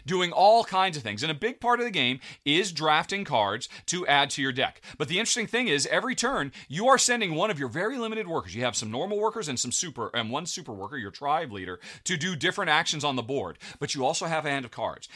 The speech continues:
And you could send out just a little wuss to go hunting, but they won't do very well. But anytime you send your worker out, you can supplement them with cards from your hand. Uh, your elders and your scouts and all of that. And so,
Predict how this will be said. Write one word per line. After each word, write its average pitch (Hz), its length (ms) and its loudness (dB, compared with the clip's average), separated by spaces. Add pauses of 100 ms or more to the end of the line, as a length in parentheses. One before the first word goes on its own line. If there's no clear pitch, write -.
(140)
And 165 240 0
you 202 140 -4
could 320 140 -8
send 247 220 0
out 262 180 6
just 160 160 -4
a 165 40 2
little 175 240 -2
wuss 151 360 0
to 147 80 -12
go 143 180 0
hunting, 143 340 -2
but 208 120 -4
they 208 60 -2
won't 220 200 -4
do 226 160 -8
very 135 180 -2
well. 90 240 -6 (220)
But 160 160 2
anytime 240 320 -2
you 233 80 -4
send 220 160 -2
your 180 100 -6
worker 208 240 0
out, 147 140 2
you 160 80 -10
can 151 160 -8
supplement 131 640 -2
them 117 80 -8
with 127 120 -8
cards 101 300 -6
from 98 140 -12
your 92 100 -8
hand. 107 400 -4 (260)
Uh, 120 220 6
your 120 240 -2
elders 117 540 0
and 113 160 -2
your 110 260 -2
scouts 135 640 0
and 120 100 -2
all 107 320 2
of 87 60 -8
that. 87 240 0
And 147 180 2
so, 254 440 6